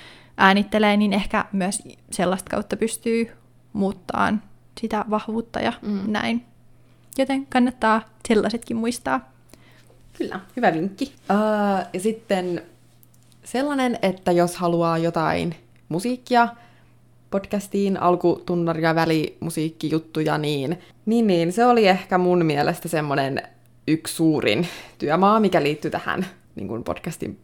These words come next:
Speaker 2: pystyyn laittamiseen. Ja musta tuntuu, että siihen me käytettiin tosi paljon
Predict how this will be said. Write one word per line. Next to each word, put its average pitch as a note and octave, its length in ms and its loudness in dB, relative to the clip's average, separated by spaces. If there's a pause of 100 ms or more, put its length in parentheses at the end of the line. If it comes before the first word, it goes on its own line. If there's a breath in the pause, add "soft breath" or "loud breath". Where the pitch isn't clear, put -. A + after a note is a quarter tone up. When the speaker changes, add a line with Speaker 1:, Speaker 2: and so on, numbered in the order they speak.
Speaker 2:
pystyyn G3 300 -2
laittamiseen. G#3 400 2
Ja D3+ 40 6
musta D#3+ 200 -2
tuntuu, C#3 260 -2
että - 240 -6
siihen D3+ 720 -2
me C3 100 -2
käytettiin A#2+ 580 0
tosi D#3+ 180 -2
paljon G#2 240 0